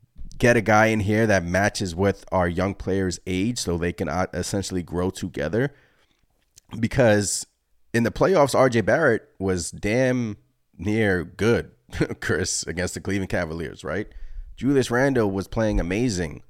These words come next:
until he got hurt. Jalen Brunson has been, uh,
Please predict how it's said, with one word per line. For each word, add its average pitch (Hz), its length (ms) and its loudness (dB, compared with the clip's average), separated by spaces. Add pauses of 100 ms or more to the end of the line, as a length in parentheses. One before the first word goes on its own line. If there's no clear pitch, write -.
until 101 240 -4
he 98 80 0
got 95 220 0
hurt. - 420 -6 (360)
Jalen 127 260 4
Brunson 120 360 0
has 101 200 0
been, 101 380 0 (600)
uh, 85 340 0